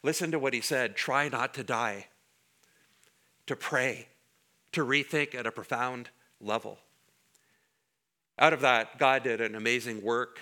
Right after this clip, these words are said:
Uh, God birthed a new church. But have you ever experienced that, where you've been so hurt by a church that for a good period of time, you've just tried not to die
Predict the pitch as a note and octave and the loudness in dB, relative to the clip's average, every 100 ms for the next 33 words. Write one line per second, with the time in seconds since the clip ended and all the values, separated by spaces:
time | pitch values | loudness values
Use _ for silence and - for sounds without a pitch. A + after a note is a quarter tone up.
0 | - G#2+ G2+ A2 A#2 G2+ B2 A2+ - A2 | -12 -8 -2 0 2 0 -2 -2 -4 -6
1 | G#2 - A#2 A#2+ - - - - _ _ | -4 -2 -4 -4 -6 -6 -8 -20 _ _
2 | _ _ _ - C3 C3 - - - D3 | _ _ _ 4 4 4 -8 -14 -6 2
3 | A3 F#3+ D#3+ C3+ - C3 C3 C3+ D3+ C3+ | 2 4 2 0 0 2 2 2 2 4
4 | D3+ D3+ A#2+ A2+ A2 B2+ C3+ A#2+ C#3+ C#3+ | 2 0 2 2 0 -4 -4 -2 -2 0
5 | D3 C3+ A#2+ A2+ C3 C3 B2 - A2+ G2+ | 0 0 0 0 -2 -4 -4 -2 0 -2
6 | - _ - - _ - D3+ C3+ B2 A#2+ | -6 _ -20 -20 _ -2 2 2 2 0
7 | D3 D3+ D3+ C#3+ A#2 - A#2+ B2 A#2 A#2 | 0 0 0 -2 -2 -2 -2 -2 -2 -4
8 | C#3 B2 - B2 A#2 G#2 G#2 G#2+ A#2+ G#2 | -4 -4 -2 0 -2 -2 -6 -6 -8 -6
9 | A#2+ G#2 | -6 -6